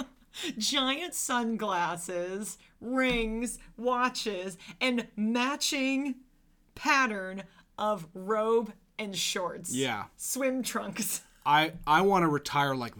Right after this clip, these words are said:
Speaker 2: that guy. <laughs>
Speaker 1: You wanna be that guy when you get old?
Speaker 2: Yes.
Speaker 1: Maybe you can make a whole lot of money <laughs> first.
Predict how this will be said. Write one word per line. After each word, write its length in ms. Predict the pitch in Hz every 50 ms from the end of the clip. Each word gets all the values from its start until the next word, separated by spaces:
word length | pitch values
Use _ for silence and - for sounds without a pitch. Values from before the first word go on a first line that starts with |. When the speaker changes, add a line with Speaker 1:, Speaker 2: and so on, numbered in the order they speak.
| 107 95
Speaker 2:
that 240 | 123 123 117 - -
guy. 340 | - 113 - - 262 254 208 185
<laughs> 400 | 180 180 196 208 196 180 - -
Speaker 1:
You 140 | 262 277
wanna 180 | 285 277 269 277
be 100 | 247 277
that 280 | 180 175 214 214 208 -
guy 200 | - 240 233 226
when 160 | 220 240 233
you 100 | 233 233
get 200 | 202 233 226 226
old? 400 | 220 214 214 214 214 220 226 220
Speaker 2:
Yes. 440 | 139 120 170 - - - - - -
Speaker 1:
Maybe 240 | 214 247 262 220 254
you 140 | 262 262 247
can 140 | 214 233 226
make 160 | 220 220 214
a 60 | - 202
whole 480 | - - 220 220 220 233 240 254 269 277
lot 160 | 269 269 262
of 80 | 262
money 240 | 247 240 240 220 220
<laughs> 0 |
first. 800 | - - - 220 - - - - 302 - - - - - - -